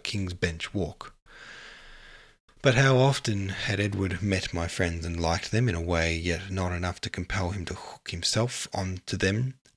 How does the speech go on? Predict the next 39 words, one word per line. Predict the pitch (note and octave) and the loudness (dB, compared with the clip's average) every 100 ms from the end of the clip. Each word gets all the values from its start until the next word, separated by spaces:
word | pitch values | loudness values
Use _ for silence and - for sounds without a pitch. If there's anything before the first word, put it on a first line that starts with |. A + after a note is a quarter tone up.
| - | 0
by | F2 F2 F2 | 2 4 2
a | F2 | 0
letter | F2+ F#2 G#2 | 0 0 2
or | F#2 E2+ | 2 0
a | |
visit? | G2+ A#2 C#3+ - - - _ _ | 0 -2 -2 -6 -20 -20 _ _
He | - | 2
is | C#3 | 4
one | D#3+ | 4
of | D3 | 6
those | B2 A2 - | 6 6 2
self-sufficient | - A2+ G2 G#2+ - G2+ F#2+ | 2 2 2 -2 -2 -2 -2
men | G2 F#2+ | -2 -2
who | F#2+ | -4
drift | F2 F#2+ F2+ - | -4 -2 -2 0
easily | F2 F2 E2 E2 | -2 -2 -4 -6
into | E2 - | -6 -6
the | D2+ | -4
solitude | - G#2 F#2 - E2+ D#2 | 0 2 2 0 -2 -2
of | D2+ | -4
a | C#2+ | -8
pipe | - E2 D#2+ - | -6 -6 -6 -6
or | D#2 | -6
a | D#2+ | -6
book. | E2 D#2+ - - - _ _ | -6 -8 -12 -20 -20 _ _
He, | - A2 A2 - _ _ _ _ - | 4 6 6 2 _ _ _ _ 0
yet | A2+ G#2+ | 4 4
he | - F2+ | 2 -2
is | E2+ | -2
cheerful, | - - C3+ F2+ E2+ G#2+ A#2+ | 0 4 4 2 -4 -4 -2
talkative, | - F2 - F2 E2+ | 0 -2 -2 -4 -6
and | E2+ | -2
forthcoming | G2 E2 - B2+ G2+ E2+ | 0 0 -2 -2 -2 -4
when | E2+ E2+ F2+ | -6 -6 -6
one | E2 E2+ | -6 -4
goes | E2 D#2 | -6 -6
to | - | -4
see | - E2 | -4 -4
him. | E2 A#2+ E2 | -2 -2 -4